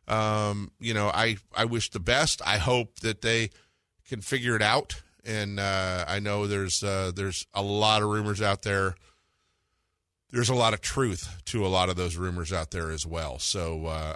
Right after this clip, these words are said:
I know that the anglers on the Apex side are signed to a non-disclosure agreement as well and are not supposed to talk about anything there. Um, so I think a lot of those anglers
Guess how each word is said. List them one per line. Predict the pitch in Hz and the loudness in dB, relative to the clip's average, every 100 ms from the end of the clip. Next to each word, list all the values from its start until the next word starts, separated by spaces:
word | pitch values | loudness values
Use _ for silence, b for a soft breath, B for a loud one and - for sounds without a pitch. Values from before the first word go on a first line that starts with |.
| 92 | -2
I | 87 | -2
know | 95 95 | -2 -2
that | 95 90 | -4 -6
the | - 95 - | -8 -6 0
anglers | 117 127 117 113 104 - | 0 2 0 2 0 0
on | 110 98 | 0 -2
the | 92 - | -6 -2
Apex | 117 135 - 127 - | 0 0 0 0 -2
side | - 120 117 117 117 117 110 - | -4 0 2 4 4 0 -4 -4
are | 95 90 90 87 85 82 80 | 0 2 2 0 -2 -2 -4
signed | - - 110 107 107 104 98 | -6 -4 0 2 2 0 -4
to | - 113 | -6 -2
a | 101 95 | 0 0
non-disclosure | 92 95 98 87 - 101 95 80 85 | 0 0 0 -2 -4 -4 -4 -6 -8
agreement | 80 85 82 - - | -8 -8 -8 -10 -10
as | 80 | -8
well | 82 85 87 - b b b b | -4 0 0 -2 b b b b
and | 104 101 120 | -2 -2 2
are | 143 | 2
not | 151 160 - | 2 2 0
supposed | 160 160 165 - | 0 2 2 0
to | 143 | -4
talk | - 185 226 220 | 2 4 4 2
about | 165 127 107 | 4 4 4
anything | 104 98 113 98 92 | 0 -2 0 0 0
there. | 92 78 76 - | 0 -2 -4 -4
Um, | 90 90 87 85 | 0 0 0 0
so | - 151 147 147 b b b b b b b | 2 4 4 2 b b b b b b b
I | - | 0
think | 160 175 156 | 2 0 0
a | 156 | 2
lot | 143 139 139 | 4 6 6
of | |
those | 139 117 | 2 2
anglers | 123 123 120 117 | 2 2 0 -2